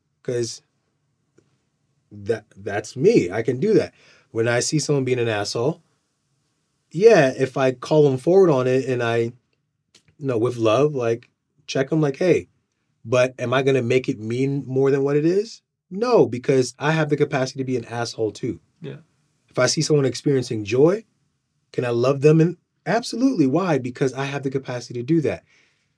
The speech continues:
Speaker 1: This is back to the conversation. When we can accept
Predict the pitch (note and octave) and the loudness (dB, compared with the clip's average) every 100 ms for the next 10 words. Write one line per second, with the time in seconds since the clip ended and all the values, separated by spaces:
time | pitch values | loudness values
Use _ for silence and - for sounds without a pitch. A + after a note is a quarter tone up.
0 | _ _ - C3 E3 D3 C#3+ C#3 C#3 B2+ | _ _ -8 -6 -2 0 0 0 -6 -6
1 | C3+ A#2+ A2+ D3 C#3 - A2 A#2 D#3 F3 | -4 -4 -2 -2 -2 -4 -4 -2 -2 0
2 | D#3+ B2+ - C3 - - | 0 0 -4 -4 -4 -10